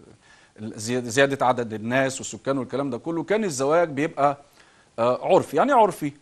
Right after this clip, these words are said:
اللي هو القبيلة، الناس تعرف بعضها، الأهالي تعرف بعضها، بيروحوا بال-، ده بيتجوز دي بالشهود بالأقارب الكلام ده كله. لكن مع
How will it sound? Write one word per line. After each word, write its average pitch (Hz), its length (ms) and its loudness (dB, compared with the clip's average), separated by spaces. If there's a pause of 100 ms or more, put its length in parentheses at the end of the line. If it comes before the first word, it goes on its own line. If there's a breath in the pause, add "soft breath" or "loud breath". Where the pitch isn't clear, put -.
اللي 208 120 2
هو 233 340 6
القبيلة، 185 560 2
الناس 160 420 0
تعرف 147 300 0
بعضها، 143 600 2
الأهالي 135 220 0
تعرف 127 300 0
بعضها، 170 640 2
بيروحوا 156 500 -4
بال-، 123 540 -4
ده 139 140 4
بيتجوز 135 480 -2
دي 165 240 -4
بالشهود 139 540 -6
بالأقارب 147 420 -2
الكلام 135 260 -4
ده 123 80 -6
كله. 113 240 -8
لكن 226 280 -2
مع 139 360 0